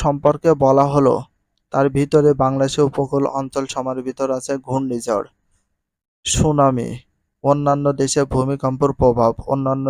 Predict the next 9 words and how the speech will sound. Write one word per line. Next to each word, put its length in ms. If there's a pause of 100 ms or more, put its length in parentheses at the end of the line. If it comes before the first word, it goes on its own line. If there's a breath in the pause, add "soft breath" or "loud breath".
(120)
দেশে 240
যে 100
ভূমিকম্প 580
সেটা 320
প্রভাব 360 (880 soft breath)
প্রভৃতি 400
দ্বারা 260
ক্ষতিগ্রস্ত 600
হয়। 160